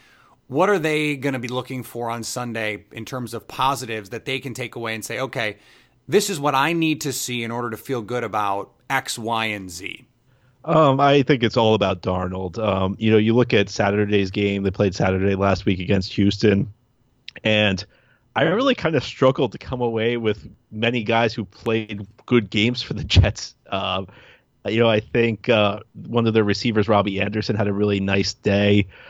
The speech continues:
Speaker 2: Um, he was showing some route running ability that I hadn't seen in the, you know, throughout his three years in the N F L. On the defensive side of the ball, one of their defensive linemen, Henry Anderson, had three sacks. But,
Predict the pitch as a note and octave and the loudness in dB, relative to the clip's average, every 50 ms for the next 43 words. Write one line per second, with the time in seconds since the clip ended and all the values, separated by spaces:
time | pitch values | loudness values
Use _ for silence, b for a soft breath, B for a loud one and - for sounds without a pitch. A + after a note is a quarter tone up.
0 | B B B - F#2+ F#2+ F#2+ F#2+ F#2 F#2 G2+ G2+ A2 A2+ G#2 G#2 G2 F#2+ - - | B B B 0 0 2 2 0 0 -2 -2 0 0 2 4 2 2 2 2 2
1 | A2+ G#2 G#2 G2 F#2 - G2+ F#2+ G2 G#2 G#2 G#2+ G#2+ G#2 G2+ G2 G2+ G2 G2 F#2+ | 2 2 2 0 -2 -2 -2 0 2 2 2 2 2 0 0 0 0 -2 -2 0
2 | G#2+ G#2 G2+ G#2 G2 G#2 G2+ F#2+ G2 G2 F#2 F#2 G2+ G2 F#2 - - - G#2+ G2+ | 2 2 2 2 0 -2 -2 -2 -2 0 2 2 0 0 -2 -6 -8 -4 -2 -2
3 | G2 G2+ G#2 G2 G2 - - G#2 G#2 G#2+ G#2+ G#2 G#2 G#2 G2 G2 G2 G2 G2 G2 | -2 -4 -8 -12 -14 -12 -8 -6 -4 -4 -4 -4 -4 -4 -4 -4 -4 -4 -6 -8
4 | - G2+ G2 G2 F#2 F#2 F2+ - _ _ _ _ - - A2+ G2+ G2+ G2+ G2+ G#2+ | -6 -4 -2 0 0 -2 -4 -6 _ _ _ _ -4 2 4 4 4 4 2 0
5 | G2+ - - G#2+ G#2 G#2 G2+ G2+ G2 G#2 G#2 G2+ G2 G2 G2+ G2 F#2+ G2+ G#2+ G#2 | -4 -2 2 2 4 4 6 4 4 4 2 2 2 2 2 0 2 2 4 4
6 | G2+ G2+ G2 G2 B B B B B B B - A2+ A2+ A#2 G#2+ - C#3+ C3+ D3+ | 6 4 4 2 B B B B B B B -2 0 0 0 2 2 2 4 4
7 | B2+ B2+ A#2 - B2+ A#2+ A2+ A2 G#2+ A2+ G2+ A2 A2+ A2 G#2+ G#2+ A2 A2 G#2+ G#2+ | 2 2 2 2 2 2 2 4 2 2 2 4 4 4 4 2 0 -2 -4 -4
8 | G#2 G2+ A2 A2+ G#2+ - A#2 G#2+ A2+ G#2 - G#2 G2+ G2+ G2 G2 G2 A2 G#2 G2 | -6 -6 -6 -10 -8 -8 -8 -8 -8 -8 -6 -6 -6 -4 -4 -4 -4 -4 -4 -2
9 | F#2+ F#2+ F#2+ G2+ G#2 G#2+ G2 - A2+ G2+ - A2 G2 - - - A2 G#2 G2 - | 0 0 0 0 -2 -4 -2 -2 -2 -2 0 -2 -4 -4 -4 -2 0 0 0 0
10 | - A2 G#2 G#2+ G#2+ G#2+ - - - - A#2+ G#2+ G#2+ | 2 2 4 4 4 2 0 -4 -2 2 2 2 2